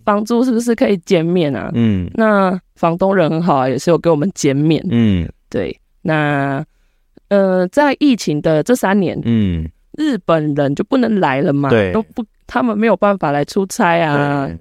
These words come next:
Speaker 1: 就只剩下一些可能已经定居在台湾的日本人。
Speaker 2: 嗯。对，对，对。
Speaker 1: 对，所以其实我们双可丽还有一个比较特别的点，
Speaker 2: 嗯。
Speaker 1: 是我们有在收台湾客人，而且台湾客人比，
Speaker 2: 哦。
Speaker 1: 占比蛮高的。
Speaker 2: 哦，真的。
Speaker 1: 大概有，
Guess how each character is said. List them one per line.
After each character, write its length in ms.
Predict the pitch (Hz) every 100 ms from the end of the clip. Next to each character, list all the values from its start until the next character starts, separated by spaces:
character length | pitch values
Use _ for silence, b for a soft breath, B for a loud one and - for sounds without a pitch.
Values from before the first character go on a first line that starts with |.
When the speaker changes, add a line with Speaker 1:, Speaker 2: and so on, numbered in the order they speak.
| -
Speaker 1:
就 180 | 330 -
只 200 | - 208
剩 220 | 180 269
下 220 | 262 269 -
一 100 | 294
些 240 | 285 269 285 _ _
可 100 | -
能 240 | 175 170 - -
已 100 | 160
经 220 | - 254
定 260 | - 240 196
居 200 | 202 208
在 220 | 214 185
台 220 | 208 151
湾 180 | 156 170
的 120 | 160 -
日 120 | 175 -
本 100 | -
人。 60 | 50
Speaker 2:
嗯。 40 |
对， 220 | 104 90
对， 180 | 90 90
对。 100 | - _ _ _
Speaker 1:
对， 140 | 185
所 160 | 180 302
以 40 |
其 160 | 277 185
实 320 | 175 175 175 -
我 120 | 160
们 240 | 156 147
双 240 | - 202 214
可 180 | 196
丽 320 | 156 196 170 - _ _ _ _ _
还 200 | - 190
有 100 | 208
一 40 |
个 120 | 202 185
比 80 |
较 60 | 175
特 240 | - 214 180
别 180 | 151 147
的 40 |
点， 180 | 139 120
Speaker 2:
嗯。 40 |
Speaker 1:
是 100 | 196
我 100 | 196
们 320 | 143 139 147 - _ -
有 120 | 160
在 120 | 165 208
收 260 | - 180
台 240 | 180 156 143
湾 200 | 143 147
客 300 | - 156 139
人， 140 | 147
而 60 | 165
且 100 | 233
台 160 | 180
湾 100 | 170
客 160 | 180 214
人 120 | 165 -
比， 100 | 156
Speaker 2:
哦。 60 | -
Speaker 1:
占 260 | 233 185
比 160 | 156 139
蛮 220 | 135 127 -
高 240 | 147 135
的。 140 | 139 131
Speaker 2:
哦， 160 | 101
真 200 | 95 101
的。 180 | 98 90
Speaker 1:
大 120 | 254
概 160 | 262 254
有， 160 | 156